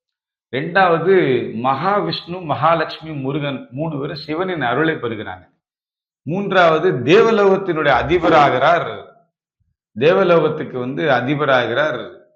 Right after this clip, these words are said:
இந்திரன். செல்வங்களுக்கு அதிபதியாகிறான் குபேரன். அர்ஜுனன் தன்னுடைய தவத்தால வந்து பாசுபதை அஸ்திரத்தை வந்து சிவன்கிட்ட இருந்து வாங்குறான்.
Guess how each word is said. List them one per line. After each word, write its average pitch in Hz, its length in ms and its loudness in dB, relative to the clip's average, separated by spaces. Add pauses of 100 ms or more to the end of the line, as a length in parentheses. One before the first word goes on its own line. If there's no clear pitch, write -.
(220)
இந்திரன். 131 560 -2 (1000)
செல்வங்களுக்கு 214 640 2
அதிபதியாகிறான் 151 1120 2 (600)
குபேரன். 143 840 0 (840)
அர்ஜுனன் 202 600 2
தன்னுடைய 175 340 2
தவத்தால 170 640 4
வந்து 131 360 0 (1120)
பாசுபதை 156 800 0 (420)
அஸ்திரத்தை 147 600 0
வந்து 123 560 -4 (120)
சிவன்கிட்ட 143 300 -6
இருந்து 120 200 -8
வாங்குறான். 98 420 -12